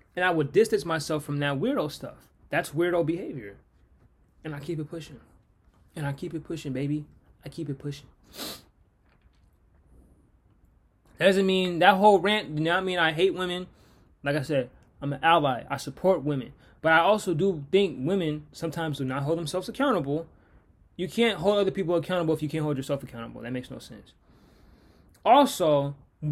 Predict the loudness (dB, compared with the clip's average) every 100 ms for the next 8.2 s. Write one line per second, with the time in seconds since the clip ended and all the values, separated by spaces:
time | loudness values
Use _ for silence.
0 | -4 0 4 6 6 4 4 0 -4 -12
1 | _ 0 2 2 -2 2 4 4 0 -6
2 | 6 8 8 4 -2 -4 -6 -10 -20 -20
3 | -6 2 2 2 -6 _ 0 2 4 4
4 | 4 4 0 -4 -6 -2 -2 0 0 0
5 | 0 0 -4 -18 -20 _ _ _ _ _
6 | _ _ _ _ _ 4 4 4 2 4
7 | 6 8 6 4 0 6 8 8 6 6
8 | 6 2